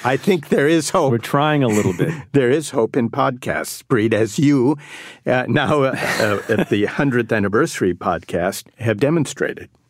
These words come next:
Speaker 2: I'm gonna ask you an impossible question about what advice you might give to people when they're considering whether or not something is just. And there's lots of different areas where the issues of justice and fairness come in.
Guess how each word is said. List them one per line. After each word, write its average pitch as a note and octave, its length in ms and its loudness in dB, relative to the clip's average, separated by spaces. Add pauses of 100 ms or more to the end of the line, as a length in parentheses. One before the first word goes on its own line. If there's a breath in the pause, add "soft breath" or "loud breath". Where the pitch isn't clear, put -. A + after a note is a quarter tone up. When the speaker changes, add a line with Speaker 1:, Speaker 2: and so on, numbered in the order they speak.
(600)
Speaker 2:
I'm - 140 0
gonna D#3 120 2
ask C#3 140 -2
you C3 60 0
an A2 60 2
impossible G#2+ 440 -2
question F#2+ 460 -8 (380)
about G#2 420 0 (280)
what A#2 180 2
advice G#2+ 380 0
you G#2 60 0
might F#2 220 0
give F2+ 180 -2
to - 80 -4
people F#2 480 -8 (640 soft breath)
when G#2+ 140 2
they're A2+ 120 2
considering A2 720 0
whether G2 180 2
or G2+ 40 0
not F#2+ 180 -2
something F#2+ 280 -2
is E2+ 140 -6
just. - 380 -8 (260)
And G2+ 200 2
there's G2 180 0
lots B2 220 0
of G#2 60 -2
different G2 240 0
areas F#2 540 -2
where F#2 380 -2 (160)
the G#2 120 0
issues F#2+ 240 -4
of F2+ 80 -8
justice F#2+ 360 -2
and F#2 100 -6
fairness F#2 300 -2
come C#3+ 180 0
in. G2 220 0